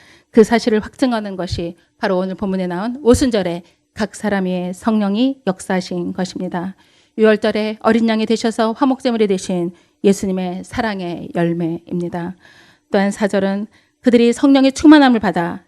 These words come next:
다른 언어로 말하기를 시작했다라고 말씀합니다. 사 절 말씀 함께 읽겠습니다. 시작. "그들이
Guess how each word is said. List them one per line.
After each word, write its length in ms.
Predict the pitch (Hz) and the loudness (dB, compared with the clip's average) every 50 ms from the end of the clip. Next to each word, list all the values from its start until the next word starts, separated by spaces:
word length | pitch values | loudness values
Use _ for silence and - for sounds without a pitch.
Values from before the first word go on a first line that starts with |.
| _ _ | _ _
다른 300 | - - 240 208 220 214 | -6 -4 -4 -4 -4 -6
언어로 520 | - 180 185 190 180 185 226 254 294 302 _ _ _ | -8 -8 -6 -6 -4 -4 -4 -4 -6 -8 _ _ _
말하기를 540 | - 185 180 185 190 180 - 196 240 247 247 | -4 -4 -2 -2 -4 -6 -4 -4 -4 -4 -6
시작했다라고 1160 | - - - 254 240 240 - 240 _ _ - 196 175 170 185 185 _ - 180 175 240 240 254 | -8 -6 -4 -4 -4 -2 -4 -10 _ _ -4 -4 -4 -4 -6 -10 _ -4 -4 -2 -2 -4 -4
말씀합니다. 680 | 269 262 196 196 - 214 190 185 180 175 - 170 170 - _ _ _ _ | -2 -4 -6 -6 -6 -10 -12 -12 -12 -12 -12 -12 -14 -14 _ _ _ _
사 160 | _ - 240 | _ -6 -4
절 140 | 220 247 233 | -2 -2 -2
말씀 240 | 220 214 208 - 214 | -4 -4 -6 -6 -8
함께 180 | 208 190 - 185 | -8 -6 -8 -10
읽겠습니다. 680 | 180 - 185 - - 190 180 165 180 175 175 196 196 _ _ _ | -8 -10 -12 -10 -10 -12 -10 -8 -8 -10 -10 -12 -14 _ _ _
시작. 560 | _ - 233 208 - 196 208 240 277 320 311 _ _ _ _ _ _ _ | _ -8 -6 -6 -4 -2 0 0 -2 -2 -4 _ _ _ _ _ _ _
"그들이 500 | - 214 220 220 233 247 269 302 311 302 | -2 2 4 4 4 4 2 0 -2 -6